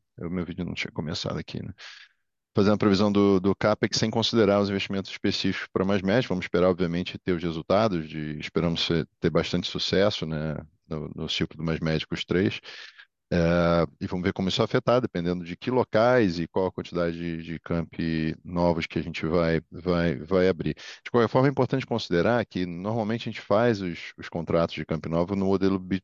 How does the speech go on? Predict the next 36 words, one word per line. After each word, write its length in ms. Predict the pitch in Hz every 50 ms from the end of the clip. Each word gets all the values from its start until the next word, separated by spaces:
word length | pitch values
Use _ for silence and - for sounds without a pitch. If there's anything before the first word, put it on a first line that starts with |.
| _ -
build 200 | 90 101 98 -
to 100 | - 98
suit, 320 | - - - 85 76 -
né? 140 | - 82 82
Então, 180 | 80 78 95 90 90
o 40 |
capex, 400 | - - 98 98 - 104 - -
ele 100 | 104 92
fica 140 | - - -
restrito 400 | 95 107 95 - - 104 98 -
só 100 | - 110
ao 60 | 107
recheio. 400 | 101 117 107 - - 87 82 76
A 40 | 76
gente 200 | 80 85 - -
não 120 | 87 85 -
faz 200 | - 92 90 85
o 60 | 85
capex 400 | - 90 87 85 - - - -
pra, 340 | - - 87 90 90 87 - - - - - - - _ _
pra 100 | - 95
infraestrutura 500 | 90 90 - 95 90 - - - 90 85
geral. 360 | 82 107 92 85 87 98 107 95
É 20 |
um 60 | 80
capex, 500 | 80 - 90 87 - 92 87 - - - -
é, 320 | - - 90 85 85 82 76 -
muito 400 | - 87 85 90 92 90 - -
menor 640 | 95 90 90 87 85 82 82 85 92 104 117 113 104
do 120 | 87 85 80
que 360 | - - 85 82 80 80 78
um, 260 | 80 80 80 82 76 - _ _ _ _ _ _ _ -
uma, 140 | 76 71 -
uma 180 | - 82 82 80
expansão 380 | - - 82 82 - - 82
tradicional, 760 | 80 85 85 80 - - - 85 76 78 78 80 80 87 101